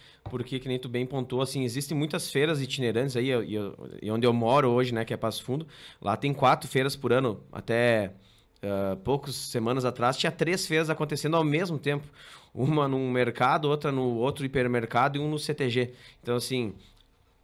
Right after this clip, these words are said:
se tu não criar nada, o pessoal vem e, vem e faz, né? Então, assim, também não pode entrar num paradoxo onde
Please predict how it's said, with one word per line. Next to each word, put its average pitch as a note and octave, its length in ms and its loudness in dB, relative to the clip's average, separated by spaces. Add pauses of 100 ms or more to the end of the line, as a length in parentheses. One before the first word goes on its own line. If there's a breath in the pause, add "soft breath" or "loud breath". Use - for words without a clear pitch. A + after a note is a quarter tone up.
(140)
se - 160 -10
tu C#3 100 -2
não F3 160 4
criar D#3 440 4
nada, C#3 580 2 (340 loud breath)
o A2+ 140 -8
pessoal C#3+ 720 2
vem E3+ 460 0
e, - 20 -6
vem F#3 380 2
e - 20 -2
faz, F#3+ 340 4
né? B2+ 160 2
Então, C3 220 2
assim, D3 180 0
também C#3 240 0
não D#3+ 80 2
pode D#3 220 2
entrar D3 180 2
num D#3 120 0
paradoxo C#3+ 600 4
onde C3+ 300 2